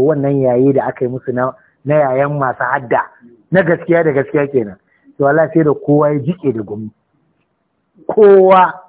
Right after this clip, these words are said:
ya rena wato kansa. Ujihishu sai da kowa ya rena kansa. Ina fata an gane. Ba irin namu saukan Qur'ani da ake ba, na ciwa-ciwa ko?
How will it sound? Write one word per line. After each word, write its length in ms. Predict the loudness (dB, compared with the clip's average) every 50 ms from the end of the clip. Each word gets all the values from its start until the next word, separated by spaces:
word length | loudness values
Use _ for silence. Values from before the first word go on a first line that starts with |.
| _ _ _ _
ya 200 | -2 0 2 2
rena 380 | 2 0 -2 -2 -2 -4 -6 -10 -14 _ _ _ _ _ _ _ _ _ _ _ _ _ -6
wato 580 | -4 -2 -2 -2 -2 -2 0 0 0 -2 -4 -6 -4
kansa. 420 | -4 -4 -4 -4 -4 -4 -6 -6 -8 _ _ _ _ _ _ _ _ _ _ _ _ _ _ _ _ _ _ _
Ujihishu 760 | 0 0 2 2 2 2 2 0 -2 -2 -2 -2 -2 -2 -2 -2 0
sai 120 | 2 2
da 100 | 2 0
kowa 460 | -2 -4 -4 0 2 2 2 2 2
ya 60 | 0 0
rena 240 | 0 -2 -2 -4 -4
kansa. 300 | -4 -4 -6 -6 -10 -18 -20 -16 -16 -18 -18 -20 _ _ _ _ _ _ _ _ _ _ _ _ -6
Ina 140 | -4 -4
fata 240 | -4 -4 -4 -4 -4
an 80 | -4 -2
gane. 240 | -2 -4 -4 -4 -8 -16 _ _ _ _ _ _ _ -4
Ba 180 | 0 0 2
irin 220 | 2 2 2 2 2
namu 600 | 0 0 0 0 0 0 0 0 -2 -4 -6 -8 -12 -14 -16 -18 _ _
saukan 300 | -4 -4 -2 -2 -2 -2 -2
Qur'ani 340 | -2 0 0 -2 -2 -2
da 120 | -2 -2 -2
ake 240 | -4 -2 -2 -2 -2
ba, 200 | -2 -4 -8 -12 _ _ _ _ _ _ _ _ _
na 120 | -4 -4 -2
ciwa-ciwa 500 | -2 -2 -2 -2 -2 -2 -2 -2 0 0
ko? 320 | 0 -2 -2 -4 -8 -20